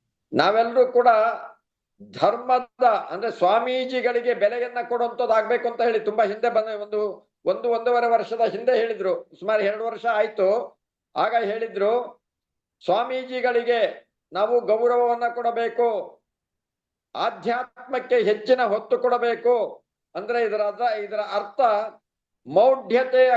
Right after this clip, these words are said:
ಕಡೆಗೆ ನಮ್ಮನ್ನ ತಿರುಗಿಸುವಂತಹ ಪ್ರಯತ್ನ ನಡೀತಾ ಇದೆ. ಮೌಢ್ಯ, ಪೂಜೆ, ಹೋಮ, ಹವನ, ಇದರಲ್ಲಿ ನಾವು ಅಲ್ಲೇ ನರಳಿ, ಅಲ್ಲೇ ಬಿದ್ದು, ಅಲ್ಲೇ ಹೊರಳಾಡಿ ಸಾಯ್ಬೇಕು. ಆ ಒಂದು ಚಿಂತನೆಯನ್ನ ಆರ್ ಎಸ್ ಎಸ್ ಮತ್ತೆ ಸಂಘ ಪರಿವಾರ ಮಾಡ್ತಾ ಇದೆ.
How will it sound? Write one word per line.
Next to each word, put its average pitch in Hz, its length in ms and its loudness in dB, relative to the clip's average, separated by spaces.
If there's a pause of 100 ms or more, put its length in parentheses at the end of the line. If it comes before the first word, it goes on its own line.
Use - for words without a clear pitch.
ಕಡೆಗೆ 247 280 0
ನಮ್ಮನ್ನ 226 460 0
ತಿರುಗಿಸುವಂತಹ 226 840 -2
ಪ್ರಯತ್ನ 220 500 -4
ನಡೀತಾ 220 420 0
ಇದೆ. 165 460 -4 (600)
ಮೌಢ್ಯ, 226 460 4 (400)
ಪೂಜೆ, 226 540 6 (360)
ಹೋಮ, 240 320 2
ಹವನ, 233 520 0 (800)
ಇದರಲ್ಲಿ 247 500 0
ನಾವು 220 460 0
ಅಲ್ಲೇ 220 340 -2
ನರಳಿ, 226 420 0
ಅಲ್ಲೇ 226 220 -2
ಬಿದ್ದು, 220 320 -6
ಅಲ್ಲೇ 220 220 2
ಹೊರಳಾಡಿ 226 540 2
ಸಾಯ್ಬೇಕು. 226 720 -2
ಆ 175 200 -4 (380)
ಒಂದು 214 600 0 (240)
ಚಿಂತನೆಯನ್ನ 233 680 0
ಆರ್ 214 260 4
ಎಸ್ 220 180 -4
ಎಸ್ 214 220 -8
ಮತ್ತೆ 208 220 0
ಸಂಘ 202 240 0
ಪರಿವಾರ 208 460 2
ಮಾಡ್ತಾ 202 380 -2
ಇದೆ. 214 400 -2